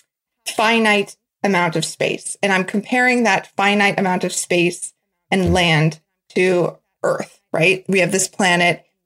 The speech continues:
and Earth is an island. It's on its own. I mean, if we mess it up, we only have one Earth.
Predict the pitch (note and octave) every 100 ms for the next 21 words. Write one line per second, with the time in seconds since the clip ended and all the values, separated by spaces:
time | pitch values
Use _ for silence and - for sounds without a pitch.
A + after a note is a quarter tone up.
0 | _ F#3 E3+ E3+ - F#3 - - F#3 F3+
1 | D3 D#3 E3 F3 - F#3 F#3 F#3+ F3 -
2 | F#3+ F#3 F3 E3+ - F#3 F3+ F3+ - G#3
3 | F#3 F#3 G3 G#3+ B3 G#3+ A#3 C#4 _ _
4 | _ - G#3+ A3+ A#3+ B3+ A3 G#3+ G3 F#3+
5 | - -